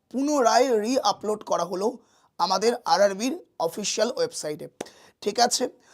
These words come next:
তো সেই জায়গায় দাঁড়িয়ে আমরা দেখব যে exactly কী পরিবর্তন এলো নোটিশে, না এলো। অবশ্যই যেটা ultimately আমরা দেখতে পাচ্ছি সেটাকে আমরা in details একটু ছোট্ট করে দেখে নেব। দেখো,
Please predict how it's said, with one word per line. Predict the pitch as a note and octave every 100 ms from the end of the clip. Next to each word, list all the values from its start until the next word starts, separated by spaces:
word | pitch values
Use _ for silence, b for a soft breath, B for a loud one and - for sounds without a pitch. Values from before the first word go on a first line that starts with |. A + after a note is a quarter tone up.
| b -
তো | A3
সেই | - A#3+
জায়গায় | B3+ B3+ C4
দাঁড়িয়ে | A3 G#3 A3+ A#3+ A#3+ - _
আমরা | F#3 G#3 A3
দেখব | F#3+ A3 G3+ B3
যে | A#3+
exactly | G3 G3+ G#3+ A#3 A#3+
কী | - C4+
পরিবর্তন | A3 G#3 A#3 A#3 A#3 B3
এলো | A#3+ G#3
নোটিশে, | A3+ G3+ G#3 -
না | A3 F#3
এলো। | G3 G3 - B B B B B
অবশ্যই | G3+ B3 - C4+ C#4 C#4+ _
যেটা | D#3+ G3+ G3+ A#3+ -
ultimately | F#3+ F#3+ A3+ A3+ A3 A3+ -
আমরা | F#3 G3+ G3+ - B B B _
দেখতে | F3+ G#3+ C4
পাচ্ছি | B3+ B3 C4
সেটাকে | A#3+ G#3 G3 G#3
আমরা | G#3
in | G3
details | G3 F#3+ F#3+ B3 -
একটু | A#3+ - -
ছোট্ট | A#3+ A#3 A3 B3
করে | B3 A#3+ F4 _ _ -
দেখে | F3+ F3+
নেব। | E3 D3+ C#3+ _ B B B
দেখো, | A#3+ - A3